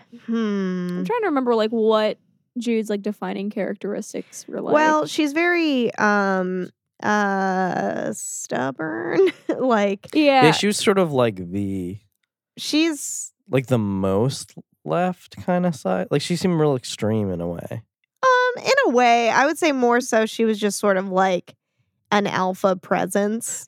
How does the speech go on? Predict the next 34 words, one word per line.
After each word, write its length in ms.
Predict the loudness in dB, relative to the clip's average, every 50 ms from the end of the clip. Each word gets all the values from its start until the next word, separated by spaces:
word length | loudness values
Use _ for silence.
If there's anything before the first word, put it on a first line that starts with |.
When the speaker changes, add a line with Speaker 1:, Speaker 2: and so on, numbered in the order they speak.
| 0
Speaker 3:
Okay, 300 | 2 2 2 2 2 2
Speaker 1:
I 60 | 4 6
feel 140 | 6 6
like 120 | 6 6 4
Speaker 3:
yeah. 100 | 4 4
Speaker 1:
her 180 | 4 6 6
and 120 | 6 4 2
Speaker 2:
What 360 | 2 4 6 6 6 6 2
Speaker 1:
Luke 120 | 0 0 0
Speaker 2:
ab- 60 | 2
Speaker 1:
were 180 | 4 4 4 2
constantly 560 | 0 0 0 0 0 0 -2 -2 0 0 0
kind 200 | 0 0 0 2
of, 60 | 2
like, 200 | 2 0 0 2
battling 480 | 2 2 4 4 2 0 -2 -2 -2 2
for 60 | 4 4
Speaker 2:
Battling, 180 | 6 6 6 4
Speaker 1:
the 40 | 4
alpha 240 | 4 4 2 2 4
Speaker 2:
yeah. 320 | 4 4 6 6 4 2 0
Speaker 1:
status. 640 | 2 2 4 4 4 4 2 2 2 0 -2 -2 -2
Speaker 2:
What 160 | 0 0 0
about, 340 | 0 0 0 0 0 0 0
like, 380 | 0 0 0 -2 -4 _ -20 -20 _ _ _ _ _ _ _ _ _ _ _
Gina 240 | -4 -2 -2 -2 -2
Rodriguez? 720 | -4 -4 -4 -4 -4 -4 -4 -2 -2 -2 -2 -4 -4 -6
Is 680 | -10 -14 -16 -18 -20 -20 _ _ _ _ _ _ _ -4
that 120 | -2 -2
her 60 | -2 -2
name? 300 | -2 -4 -4 -4 -6 -10 _ _ _ -4 0
Speaker 1:
Hmm. 400 | 0 0 0 0 -2 -4 -6 -8 -10 _ _ _ _ _ _ _ _ _ _ _
Yeah, 160 | -2 -2 0 0
maybe. 580 | 0 0 0 0 0 0 0 0 0 -2 -4